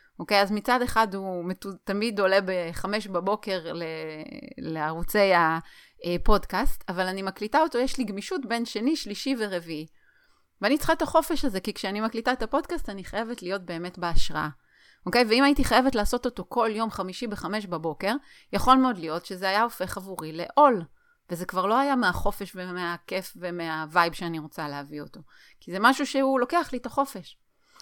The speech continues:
אז ברגע שאנחנו מבינים את המנגנונים האלה, אנחנו יכולים לבנות, ושוב, זה, זה נכון שאני עצמאית, יש לי הרבה גמישות, אבל זה נכון ממש בכל תחום בחיים. אוקיי? זה, אני עושה את זה ב-,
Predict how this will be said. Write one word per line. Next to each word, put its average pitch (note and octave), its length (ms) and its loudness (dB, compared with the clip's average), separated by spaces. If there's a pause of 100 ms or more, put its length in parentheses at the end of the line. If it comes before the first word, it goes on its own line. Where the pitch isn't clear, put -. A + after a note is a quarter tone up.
(340)
אז E3+ 300 -4
ברגע G#3 360 0
שאנחנו C#4 280 0
מבינים F#3 340 -2
את D4+ 60 0
המנגנונים G3+ 600 2
האלה, D4 240 2 (120)
אנחנו F3 280 -8
יכולים B3+ 380 0
לבנות, G#3 640 -2
ושוב, A#3 260 -6
זה, E3 200 -8
זה E3+ 260 -6 (420)
נכון A3 240 0
שאני F#3 200 -4
עצמאית, F#3+ 320 -6
יש F3+ 140 -6
לי E3+ 100 -6
הרבה E3 200 -4
גמישות, E3+ 400 -2
אבל F#3 160 -2
זה F3 120 -8
נכון C4 320 0
ממש A#3 260 -2
בכל G#3 300 -4
תחום G3 320 -10
בחיים. D#3 360 -10 (560)
אוקיי? F#3+ 280 0
זה, E3+ 180 -8
אני F3+ 160 -6
עושה F3 280 0
את E3 60 -6
זה E3+ 200 -6
ב-, E3 260 0